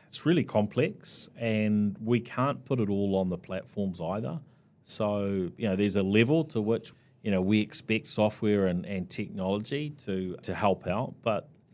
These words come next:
these are important matters from a, an education perspective,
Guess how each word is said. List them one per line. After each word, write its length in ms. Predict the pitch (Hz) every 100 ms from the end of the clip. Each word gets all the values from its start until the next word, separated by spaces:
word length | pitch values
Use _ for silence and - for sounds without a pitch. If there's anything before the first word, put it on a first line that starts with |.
| 107
these 220 | 147 135
are 60 | 107
important 440 | 95 - 101 92
matters 400 | 90 87 87 85
from 300 | - 95 87
a, 220 | 87 82 82 - -
an 120 | 101
education 640 | 98 85 - 98 101 104
perspective, 580 | 90 - - 90 - 85